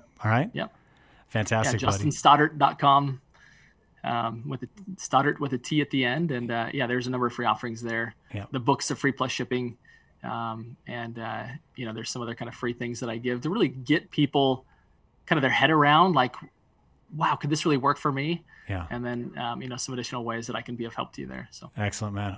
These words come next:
Speaker 1: Absolutely love it, buddy. And then you can always get a strategy session with him as well too, if you wanna dive even deeper and wanna have a little more of Justin in your, on your, in your life daily and weekly, of
Speaker 2: <laughs>
Speaker 1: course, too. So, um, so in, in closing comments here, brother, first of all, um,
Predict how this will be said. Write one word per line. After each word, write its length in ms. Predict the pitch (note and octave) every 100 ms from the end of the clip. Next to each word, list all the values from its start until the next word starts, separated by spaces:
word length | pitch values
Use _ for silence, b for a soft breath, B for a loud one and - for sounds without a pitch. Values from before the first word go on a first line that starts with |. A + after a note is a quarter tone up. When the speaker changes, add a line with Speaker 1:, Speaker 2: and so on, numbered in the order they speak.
| -
Speaker 1:
Absolutely 480 | B2 A2 B2+ A#2+ A2+
love 200 | A#2 A2+
it, 40 |
buddy. 220 | A2 A2+
And 80 | B2
then 60 | D3
you 80 | C#3+
can 100 | C#3+
always 180 | C3
get 120 | - B2
a 60 |
strategy 480 | - D3 C#3 C3 A#2+
session 340 | - B2+ - B2
with 120 | A2+
him 100 | A#2
as 100 | G#2+
well 120 | A2
too, 160 | G#2 A#2
if 100 | A2+
you 60 |
wanna 160 | A#2 A2
dive 200 | A2+ A2
even 220 | A2 G#2
deeper 260 | A2+ A2+ A2
and 120 | G#2+
wanna 160 | G#2+
have 100 | A2
a 20 | G#2+
little 140 | A2
more 220 | G#2+ G#2+
of 100 | G2+ B B B -
Justin 400 | G#2+ B2 - B2
in 100 | A2+
your, 160 | A2 G#2+ B2 -
on 180 | C3+
your, 140 | C3 A#2 -
in 120 | D3+
your 100 | B2+
life 400 | A2 A2 A2+ B2+
daily 440 | A#2+ A#2 A2+ A#2
and 100 | A2
weekly, 380 | A#2 A#2+ A#2 A2+
of 120 | G#2+
Speaker 2:
<laughs> 20 | -
Speaker 1:
course, 320 | A#2 A#2 -
too. 240 | A2+ A#2+
So, 240 | B2+ A2+ G2+ B B B -
um, 300 | C3 B2 B2+
so 200 | - F3
in, 180 | E3+ D3+
in 200 | D3 C#3
closing 500 | - F#3+ A3 F3 D3+
comments 420 | D#3 D#3 C#3+ B2
here, 140 | B2 A#2
brother, 240 | A#2+ B2
first 260 | - D#3 -
of 80 |
all, 240 | B2+ B2 B2+
um, 260 | B2 A#2+